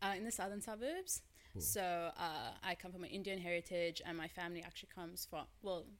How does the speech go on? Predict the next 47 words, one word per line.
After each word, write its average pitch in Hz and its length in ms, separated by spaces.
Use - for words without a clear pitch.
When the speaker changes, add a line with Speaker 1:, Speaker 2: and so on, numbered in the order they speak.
Speaker 1:
the 190 80
family 190 280
house 170 200
we 170 80
have 160 220
is 156 200
kind 190 160
of 165 120
where 165 380
the 175 80
apartheid 175 340
government 156 400
put 202 160
us. - 340
Speaker 2:
Oh, 151 60
for 165 160
real? 143 280
Speaker 1:
<laughs> 214 60
For 202 200
real. 160 360
Speaker 2:
Yeah. 139 120
Speaker 1:
So 175 340
still 185 320
in 175 400
that 151 240
area, 240 420
in 214 100
the 202 60
southern 190 300
suburbs. 185 500
Speaker 2:
Yeah. 196 140
Speaker 1:
And, 175 380
um, 107 360
yeah, 233 320
so 202 440
obviously 196 600
my, 165 300
well, 214 200
looking 202 320
back, 160 360
actually, 180 420
my 160 220
Speaker 2:
Yeah. - 60
Speaker 1:
parents 214 320
are 160 60
first - 320
generation. 160 680